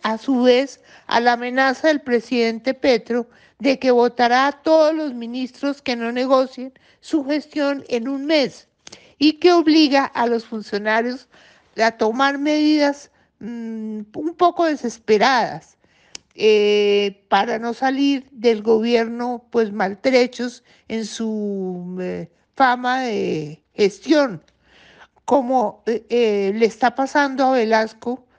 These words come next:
de agarrarse con todo el mundo, o la medida que a su vez han tomado varios ministros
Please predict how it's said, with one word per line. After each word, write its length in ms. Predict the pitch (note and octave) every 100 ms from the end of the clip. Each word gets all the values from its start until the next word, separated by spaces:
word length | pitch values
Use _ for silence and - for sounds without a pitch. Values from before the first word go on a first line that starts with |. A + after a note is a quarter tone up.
| _
de 180 | F3+ A#3+
agarrarse 640 | A3+ A#3 A3+ B3 B3+ B3 C4
con 200 | C4+ G#3+
todo 220 | A3+ A3
el 140 | B3
mundo, 480 | B3+ B3+ G#3 D#3+ E3+ _ _ _ _
o 160 | A#3 A#3+
la 160 | A3+
medida 640 | A3 G#3 G3 G3+ G#3 C#4+ -
que 100 | C#4
a 80 |
su 160 | A#3+ A#3
vez 240 | G#3+ G#3+
han 160 | A#3 A3+
tomado 580 | B3 B3+ B3 G#3 C#3+ -
varios 480 | E3 F3 F#3+ A3 C4
ministros 720 | C#4 B3 A#3 A3+ - B3+ -